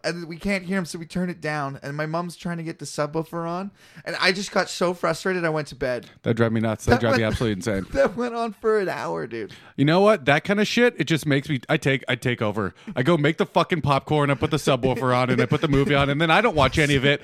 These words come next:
Speaker 2: but everyone else has popcorn in a movie.
Speaker 1: <laughs> Sit down. Oh my God, it was, uh,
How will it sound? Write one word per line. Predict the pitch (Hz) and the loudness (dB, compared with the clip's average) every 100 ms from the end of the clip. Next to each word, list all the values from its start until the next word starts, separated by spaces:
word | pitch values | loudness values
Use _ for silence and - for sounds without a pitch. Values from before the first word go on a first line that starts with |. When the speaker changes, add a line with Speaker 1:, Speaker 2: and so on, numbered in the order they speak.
| - 135 | -10 -2
Speaker 2:
but | 185 | 2
everyone | 196 214 208 | 4 6 6
else | 196 190 | 6 4
has | 160 | 0
popcorn | - 165 151 160 | 4 4 4 2
in | 151 | 4
a | |
movie. | 139 139 120 78 - | 4 4 2 -4 -10
Speaker 1:
<laughs> | - 170 | -20 -18
Sit | - - 208 208 | -18 -2 0 2
down. | 196 202 190 139 101 - - _ _ _ _ _ _ _ - 110 | 0 -2 -4 -4 -8 -18 -20 _ _ _ _ _ _ _ -16 -12
Oh | 104 | -10
my | 95 | -10
God, | 92 98 | -10 -10
it | 101 | -10
was, | 98 98 | -10 -10
uh, | 104 101 | -8 -8